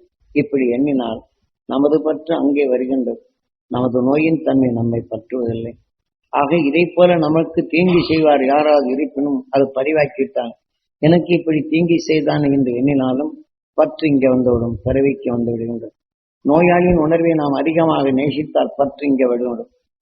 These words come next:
குழந்தைங்க மேல் இந்நோய் என்ற நிலைகள் இருந்தால் பற்று அதிகமாகிவிட்டால் நமது பற்று உடலுக்கு பின் இங்கே வந்துவிடும். ஆகவே இந்த பற்றை அற்றதாக ஆக்க வேண்டும் என்றால்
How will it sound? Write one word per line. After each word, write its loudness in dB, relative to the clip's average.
குழந்தைங்க 4
மேல் 2
இந்நோய் 4
என்ற 0
நிலைகள் 0
இருந்தால் 0
பற்று -2
அதிகமாகிவிட்டால் -2
நமது 4
பற்று -4
உடலுக்கு 0
பின் 0
இங்கே 0
வந்துவிடும். -4
ஆகவே 2
இந்த 2
பற்றை -4
அற்றதாக 2
ஆக்க -4
வேண்டும் 0
என்றால் -6